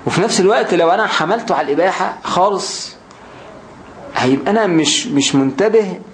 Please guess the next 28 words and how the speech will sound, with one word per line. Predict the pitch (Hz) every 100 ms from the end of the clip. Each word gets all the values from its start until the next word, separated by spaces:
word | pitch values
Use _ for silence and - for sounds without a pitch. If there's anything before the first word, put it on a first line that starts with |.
| - -
للي | 131 131 135
فيه | 139
شبه | 190 226 226 165
من | 127 120
الإيه؟ | 113 127 127 - - - - - - - - - - - -
وفي | 113 - 175
إشكالية | - 160 165 220 214
الشبه | 185 - 208 233 208
من | 160 143
الحرام | 127 - 147 190 175
ده، | 170 - - - - - - - - - - - - - - -
فيجعله | - 131 139 147 143 226 240 196 - - -
في | - - 165
أعلى | 208 208 180
مراتب | 160 165 165
الكراهة، | 127 123 104 101 - - - - - - - - 113 - - - - - - - -
ما | 120
يخلوش | 117 139 185 214
حرام | 196 233 214
عشان | 170 175 170
هو | 208
ما | 196
يتجرأش | 180 156 156 202 202
على | 156 147
الشرع | 151 - 190
ويحرم | 160 143 180 185
حاجة | 165 165 175
إيه؟ | 147 165